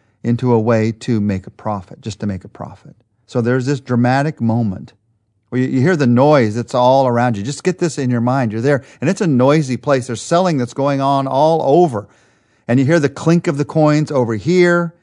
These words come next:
and you hear the animal traders making their deals over here,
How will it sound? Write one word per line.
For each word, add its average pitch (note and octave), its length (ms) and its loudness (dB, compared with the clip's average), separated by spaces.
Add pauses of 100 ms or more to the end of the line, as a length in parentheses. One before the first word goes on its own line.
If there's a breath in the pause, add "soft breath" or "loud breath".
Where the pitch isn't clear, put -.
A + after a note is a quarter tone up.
(160)
and A2+ 140 0
you B2+ 60 2
hear D#3+ 100 2
the C3 140 -2
animal D3+ 340 2
traders C#3+ 480 2
making C3 460 0
their A#2+ 100 2
deals C#3 400 2
over A#2+ 240 2
here, E3 540 0